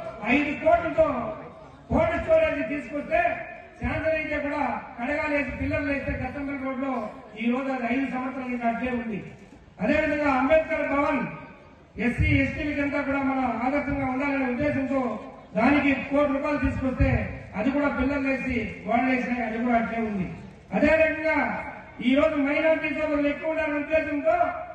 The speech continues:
సాధింపాల కోసం కోటి రూపాయలు తీసుకొస్తే అది కూడా వాళ్ళు వేసి అది అట్లే ఉన్నాయి. అదేవిధంగా మహిళా మ-, మైనారిటీలు బయట పోయి చదువుకునే ఇబ్బంది ఉందనేసి మన ఆంధ్రప్రదేశ్లోనే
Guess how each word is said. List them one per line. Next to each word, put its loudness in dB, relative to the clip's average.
సాధింపాల 0
కోసం -4
కోటి 2
రూపాయలు -2
తీసుకొస్తే 0
అది -2
కూడా 0
వాళ్ళు 2
వేసి -2
అది -4
అట్లే 0
ఉన్నాయి. -4
అదేవిధంగా 2
మహిళా 4
మ-, 0
మైనారిటీలు 2
బయట 2
పోయి -2
చదువుకునే 0
ఇబ్బంది 0
ఉందనేసి 0
మన 2
ఆంధ్రప్రదేశ్లోనే 2